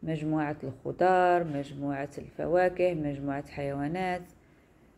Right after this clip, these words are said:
هكذا أنت تعلميه عدة أشياء. يعني الحوار هو آخر مرحلة في علاج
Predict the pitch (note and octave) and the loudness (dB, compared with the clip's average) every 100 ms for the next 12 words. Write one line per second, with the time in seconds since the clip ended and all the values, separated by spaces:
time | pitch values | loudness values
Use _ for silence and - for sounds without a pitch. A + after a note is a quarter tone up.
0 | _ _ _ _ _ _ _ _ _ D#3+ | _ _ _ _ _ _ _ _ _ -4
1 | D#3+ D3 D#3+ D#3 G3 A3+ - F#3+ - A#3 | -2 0 2 6 6 6 4 -2 -2 -2
2 | G#3 E3+ F#3 A3+ D#4+ A#3 G#3+ F#4+ D4 - | 2 4 4 4 6 6 6 6 4 2
3 | - F#3 - D3+ - E3 D3+ E3 F#3+ F#3+ | 0 0 4 4 4 2 2 0 -2 -2
4 | F#3+ D#3+ A3 B3+ A3+ C#4 G4 - - - | 0 4 6 8 8 6 2 -8 -20 -20
5 | - - _ _ - - - E3 G#3 G#3+ | -20 -20 _ _ -20 -20 -12 0 4 6
6 | G#3+ A#3 A#3 - C4 C#4 A#3 F#3+ F#3+ A#3+ | 8 8 6 6 4 4 4 4 4 0
7 | B3+ A#3+ G3 G#3 B3 C4 - - - - | 0 0 4 6 6 2 -4 -20 -20 -20
8 | _ - A#3 B3 G3+ F3+ E3+ F#3 A#3 B3+ | _ 0 4 6 6 4 8 8 8 8
9 | C4 B3+ | 6 6